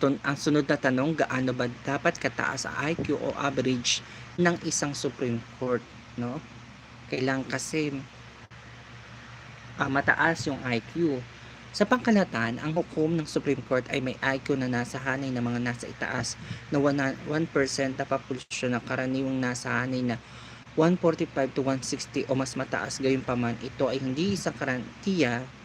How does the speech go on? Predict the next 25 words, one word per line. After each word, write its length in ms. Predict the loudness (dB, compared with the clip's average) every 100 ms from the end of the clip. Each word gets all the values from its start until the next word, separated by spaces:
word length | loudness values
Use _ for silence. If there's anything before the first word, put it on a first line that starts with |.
| -18 -18 -14 -4
at 160 | -4 2
I 160 | 2 2
Q 220 | 2 0
na 80 | 2
hindi 400 | 0 -2 -4 -6
tanging 380 | -2 0 0 -2 -4
sukatan 800 | -12 -6 -2 0 0 0 0 0
ng 140 | 0
kakayahan 560 | -4 -4 -2 -2 -2 -4
ng 60 | -4
isang 240 | -6 -6
hukom. 400 | -8 -8 -6 -6 -6 -10 -14 -4
So, 160 | 2 4
mataas 400 | 4 0 0 -2
pa 160 | 0
rin 140 | 0 -2
ang 160 | -2
one 240 | 2 2 0
fifty 400 | -2 -4 -4 -2 0
to 80 |
one 160 | 0 0
sixty 400 | -4 -8 -6 -4
ang 100 | -4 -8
I 160 | -8 -8 -6
Q. 160 | -4